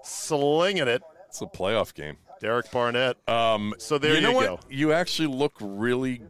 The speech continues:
Speaker 2: good there.
Speaker 1: Yeah, I
Speaker 2: And,
Speaker 1: was, I was
Speaker 2: and, and you're
Speaker 1: twenty-three years old.
Speaker 2: I know, but you're, you're doing a hell of a job, too.
Speaker 1: Ah,
Speaker 2: Did you
Speaker 1: hell of a
Speaker 2: ever
Speaker 1: job.
Speaker 2: have a gig as a T V sportscaster?
Speaker 1: Never.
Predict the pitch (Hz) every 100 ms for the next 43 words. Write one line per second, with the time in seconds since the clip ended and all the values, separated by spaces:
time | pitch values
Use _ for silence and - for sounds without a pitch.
0 | - 123 175 127 85 71 71 82 - 190
1 | 143 135 - 151 143 143 - 147 151 151
2 | 151 156 160 160 160 151 156 175 143 185
3 | 233 117 - 113 107 110 107 127 120 104
4 | 110 90 80 143 170 95 - 156 95 -
5 | - - 95 78 71 71 151 - 180 262
6 | - 139 147 180 214 - 73 71 123 143
7 | 165 127 107 120 170 - - - - -
8 | 113 107 107 123 120 120 117 - - -
9 | - - 110 - - 165 170 214 95 98
10 | 98 76